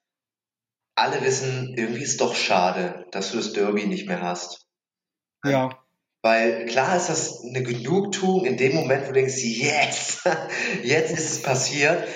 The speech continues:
Speaker 1: aber das ist eigentlich das, das, was nie passieren sollte, denn du willst ja das Derby haben und das fehlt einfach komplett.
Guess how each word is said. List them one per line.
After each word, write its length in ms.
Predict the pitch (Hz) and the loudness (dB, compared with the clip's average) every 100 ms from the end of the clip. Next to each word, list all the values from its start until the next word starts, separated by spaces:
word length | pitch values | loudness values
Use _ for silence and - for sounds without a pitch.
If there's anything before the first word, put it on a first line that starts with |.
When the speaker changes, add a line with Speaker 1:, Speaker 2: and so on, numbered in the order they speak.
| - | -4
Speaker 1:
aber 440 | - 131 - - - - - _ - | 0 0 0 -6 -12 -20 -20 _ -4
das 200 | 127 156 | -2 -2
ist 140 | - | 0
eigentlich 640 | - 151 165 160 - - - _ - | 2 4 2 -4 -8 -14 -20 _ -8
das, 340 | 120 - - | -6 -6 -4
das, 300 | 123 117 - | 0 0 2
was 180 | 123 120 | 0 0
nie 220 | 120 127 | -2 -2
passieren 400 | 127 117 123 110 | -2 -2 0 0
sollte, 380 | 95 98 131 - | 2 4 4 2
denn 100 | - | -4
du 120 | 98 | -4
willst 220 | 104 110 | -4 -2
ja 60 | 95 | -2
das 180 | 95 - | -2 -2
Derby 380 | 95 110 117 101 | 2 4 4 0
haben 320 | 76 71 - | -2 -4 -8
und 120 | - | -10
das 180 | - - | -6 -6
fehlt 420 | - - 98 - | -6 -4 -4 -4
einfach 280 | - - - | -8 -10 -12
komplett. 760 | - 180 - - 90 - - | -8 -8 -8 -6 -4 -4 -6